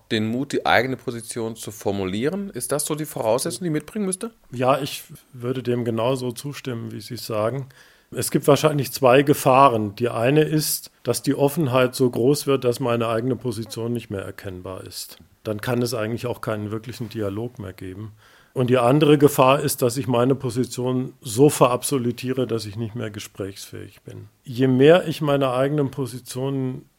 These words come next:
Speaker 2: gewiss bin, je freier ich bin, sie zu vertreten, desto eher kann ich auch auf eigene eingehen.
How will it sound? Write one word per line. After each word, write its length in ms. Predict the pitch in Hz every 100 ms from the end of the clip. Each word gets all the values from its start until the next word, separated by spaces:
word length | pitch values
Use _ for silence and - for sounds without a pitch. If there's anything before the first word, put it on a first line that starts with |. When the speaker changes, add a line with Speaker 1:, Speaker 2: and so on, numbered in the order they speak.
| _
Speaker 2:
gewiss 460 | 131 117 170 175 -
bin, 420 | - 95 98 107 _ _ _
je 120 | 123
freier 580 | - 113 117 185 156 131
ich 200 | 117 -
bin, 360 | 120 104 98 101 _ _
sie 180 | 107 139
zu 140 | -
vertreten, 680 | 110 110 127 170 180 104 104
desto 300 | 117 - 123
eher 260 | 131 139
kann 220 | 135 131 123
ich 100 | 123
auch 140 | 110
auf 160 | 117 113
eigene 340 | 117 120 110
eingehen. 560 | 107 117 120 95 98